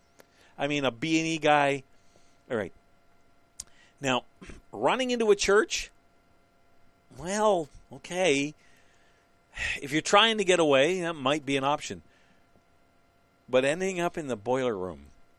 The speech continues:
<laughs> No windows. One door. And it locks from the other side.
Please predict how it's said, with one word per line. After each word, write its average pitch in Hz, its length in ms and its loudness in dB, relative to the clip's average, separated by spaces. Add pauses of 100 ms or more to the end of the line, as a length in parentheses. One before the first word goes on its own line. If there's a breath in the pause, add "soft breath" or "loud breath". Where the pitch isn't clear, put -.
<laughs> - 80 -16 (3000 loud breath)
No 160 160 0
windows. 160 540 -4 (960)
One 160 220 -6
door. 165 340 6 (1700 loud breath)
And 147 160 -2
it 139 80 0
locks 147 420 0
from 147 180 -6
the 147 100 2
other 139 180 2
side. 98 460 -2